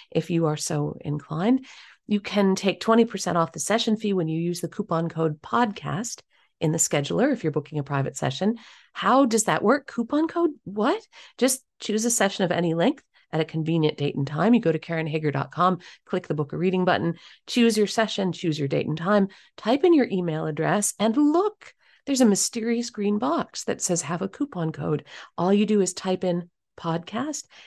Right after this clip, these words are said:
and twenty percent off is reflected at checkout. And don't forget, um, follow Fog City Psychic on Instagram dot com. Who knows what I'm gonna put up there next? I don't know what I'm gonna put up there next,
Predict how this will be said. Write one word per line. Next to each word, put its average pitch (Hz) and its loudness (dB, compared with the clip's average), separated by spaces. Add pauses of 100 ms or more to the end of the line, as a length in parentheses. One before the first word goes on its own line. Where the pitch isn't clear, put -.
(140)
and 214 0
twenty 180 -2
percent 175 -4
off 165 -4
is 156 -4
reflected 143 -6
at 135 -4 (160)
checkout. 143 -10 (320)
And 180 2
don't 196 6
forget, 170 0 (140)
um, 143 2 (200)
follow 160 4 (100)
Fog 160 2
City 156 -4
Psychic 165 -2
on 147 0
Instagram 165 0
dot 147 -4
com. 160 -4 (280)
Who 247 2
knows 151 0
what 156 -2
I'm 156 0
gonna 147 0
put 151 -6
up 143 -4
there 143 -2
next? 151 -4
I 240 0
don't 143 2
know 135 0
what 127 -4
I'm 143 -4
gonna 143 -6
put - -8
up 165 -10
there 147 -6
next, 143 -4